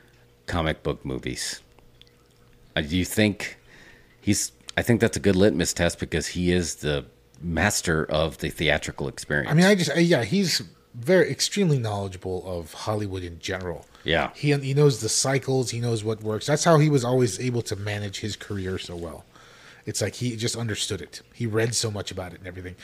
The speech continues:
Speaker 2: I think, I mean, I, I, I feel like, uh,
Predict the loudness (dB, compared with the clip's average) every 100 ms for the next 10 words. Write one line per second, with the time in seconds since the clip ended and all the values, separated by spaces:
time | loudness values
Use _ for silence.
0 | -20 -20 -4 2 4 4 2 0 4 4
1 | 4 0 -2 -2 -4 -8 -14 -20 _ _
2 | _ _ _ _ _ _ _ _ _ -10
3 | 2 2 4 8 8 10 8 6 0 -14
4 | -20 _ _ _ _ _ _ _ _ _
5 | _ -10 -6